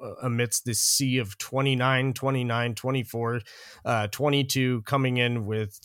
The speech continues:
you know, eight thousand dollar price tags on DraftKings. No thanks. Not until I see it more consistent.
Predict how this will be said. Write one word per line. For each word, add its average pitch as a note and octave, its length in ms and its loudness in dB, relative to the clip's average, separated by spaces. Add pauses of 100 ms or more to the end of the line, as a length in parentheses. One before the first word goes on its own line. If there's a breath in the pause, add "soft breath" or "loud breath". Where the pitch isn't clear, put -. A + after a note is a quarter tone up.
(140)
you C#3+ 140 0
know, A2+ 260 2 (100)
eight B2+ 220 2
thousand A#2+ 360 2
dollar A#2 280 0
price G#2+ 320 -2
tags F#2 360 -6
on F#2 140 -8
DraftKings. F#2+ 580 -10 (640 soft breath)
No E3 260 6
thanks. B2 520 2
Not C3 220 4
until B2 260 2
I A#2 80 2
see A#2+ 260 0
it A2+ 120 2
more A2+ 200 0
consistent. A2 800 -4